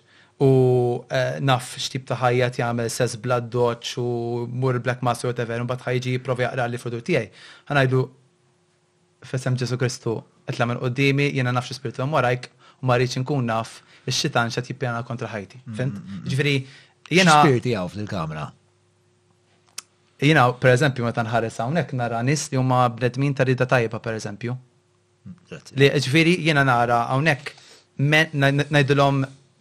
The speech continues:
Speaker 1: people of peace. Fimt? Mhux hemm, hemm ċerti nies li forsi they don't necessarily have the Christian faith, but they don't have, they're not people of peace. Meta nkun madwarhom, naf li,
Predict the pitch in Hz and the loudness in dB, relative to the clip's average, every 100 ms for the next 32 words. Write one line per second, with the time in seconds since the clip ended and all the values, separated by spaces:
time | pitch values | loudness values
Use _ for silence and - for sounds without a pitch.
0 | - 160 143 139 131 - 127 98 - - | 0 0 4 2 2 0 -6 -6 -12 -14
1 | _ _ _ _ _ 143 139 - - 156 | _ _ _ _ _ -4 -4 -8 -4 -2
2 | - - - - _ - 151 151 139 - | -2 -8 -18 -20 _ 0 0 0 -4 -8
3 | - - - - 147 147 147 139 143 143 | -20 -20 -20 -4 0 2 4 4 4 4
4 | 131 - 135 131 135 131 139 127 139 156 | 2 0 -2 4 2 4 0 2 2 2
5 | 151 - 135 123 - 123 120 117 117 123 | -2 -4 -6 -4 0 0 2 0 -2 -4
6 | 117 - 120 123 110 - _ - 127 135 | -6 -6 -6 -6 -6 -8 _ -2 0 0
7 | 127 139 131 - 110 104 - - 127 139 | 0 0 -2 -4 -4 -6 -12 -4 -2 -2
8 | - 120 120 110 - 113 107 - _ _ | -2 -6 -4 -6 -8 -12 -12 -14 _ _
9 | _ - 123 127 127 123 123 143 127 123 | _ -8 -4 -2 0 0 4 4 6 2
10 | 117 - _ _ _ _ _ - 139 139 | 0 -8 _ _ _ _ _ -2 2 2
11 | 135 139 131 131 127 127 123 | 2 -2 0 0 2 0 -2